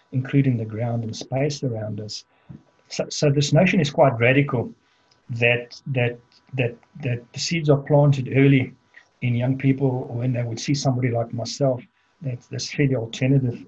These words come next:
um, um, in, in terms of, um, psychology. But, you know, Nesh, we all have to play this game where we have to have a traditional hat for certain reasons to seem to, to appear professional and have the titles and, and use C B T and,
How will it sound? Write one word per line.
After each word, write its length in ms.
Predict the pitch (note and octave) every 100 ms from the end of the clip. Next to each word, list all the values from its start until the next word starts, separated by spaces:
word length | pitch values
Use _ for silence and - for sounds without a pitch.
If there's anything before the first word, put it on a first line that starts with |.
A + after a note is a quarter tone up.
| A2+
um, 440 | A2 A2+ A2+ - _
um, 460 | A2 A#2 A2+ A#2 C#3
in, 200 | A#2+ A#2+
in 160 | A2+ A2+
terms 320 | C3 B2 A#2
of, 100 | - - _
um, 300 | G#2+ A2 A#2 -
psychology. 560 | - A#2+ - C#3+ B2+ G#2
But, 180 | A2+ B2
you 60 |
know, 160 | C3 A2+ - _ -
Nesh, 220 | C3 C3
we 60 | D3+
all 140 | D#3
have 140 | C#3+
to 80 | C#3+
play 260 | C3+ C3+ C3
this 220 | C3 -
game 340 | B2 B2+ B2+ A#2+
where 160 | A#2 A#2 _ _ _ _
we 80 | B2+
have 140 | B2+ B2+
to 180 | C3+ C3+
have 220 | C3 B2
a 40 |
traditional 520 | - A#2+ C3 - C3
hat 240 | A#2+ A#2 - _ _ _ _ _
for 80 | C#3
certain 400 | - C#3 C3+ A#2
reasons 540 | B2+ B2 A#2+ A2 - _ _ -
to 120 | C#3
seem 420 | - C#3+ C3+ - _ _ _ _ _ _ _ -
to, 100 | F3+
to 260 | - -
appear 540 | A#2 - C#3+ B2 A#2+ - -
professional 680 | B2+ C3 A2+ C3 A#2 A#2
and 140 | A2 G#2
have 220 | A#2+ A#2
the 80 | A2+
titles 540 | A2+ A2+ A2 A#2 A2+
and, 180 | G#2+ G2+ -
and 160 | A2+
use 220 | A2 B2 C3+
C 140 | C3+
B 120 | A#2+ A2+
T 340 | - A#2+ A#2
and, 240 | G#2+ G#2